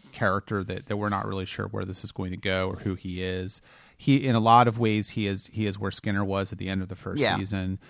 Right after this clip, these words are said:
Speaker 1: We don't know who this guy is. We don't trust him. Um, but I think the show is doing something interesting here because of the experience of Skinner, where, as I said, we didn't trust Skinner. We didn't know who this guy was. And, uh, we have the same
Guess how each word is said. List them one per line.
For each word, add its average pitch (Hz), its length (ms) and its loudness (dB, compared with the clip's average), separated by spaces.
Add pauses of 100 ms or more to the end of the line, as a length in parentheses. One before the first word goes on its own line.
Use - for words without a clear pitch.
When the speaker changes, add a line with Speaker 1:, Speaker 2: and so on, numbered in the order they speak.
(200)
Speaker 1:
We 110 100 0
don't 123 200 8
know 107 80 6
who 104 140 2
this 98 160 -2
guy 92 240 -2
is. 90 260 -4
We 98 100 -2
don't 107 260 2
trust - 380 -8
him. 92 300 -6 (340)
Um, 98 580 2
but 127 120 4
I 123 80 6
think 180 200 0
the 156 60 0
show 127 220 4
is 101 120 2
doing 110 260 2
something 98 320 0
interesting 104 480 0
here 95 240 -2
because 143 520 0
of 107 140 -8
the 104 80 -2
experience 95 680 -4
of 107 60 -12
Skinner, 104 380 -2
where, 95 400 0 (680)
as 104 120 2
I 104 80 2
said, 113 260 4
we 92 60 -2
didn't 98 160 -2
trust 123 220 2
Skinner. 92 200 -6
We 90 100 -6
didn't 101 120 0
know 107 80 2
who 107 80 2
this 104 160 -4
guy 95 160 -2
was. 92 340 -10 (320)
And, 107 960 2
uh, 104 400 0
we 110 100 0
have 110 140 4
the 107 60 -6
same 101 440 0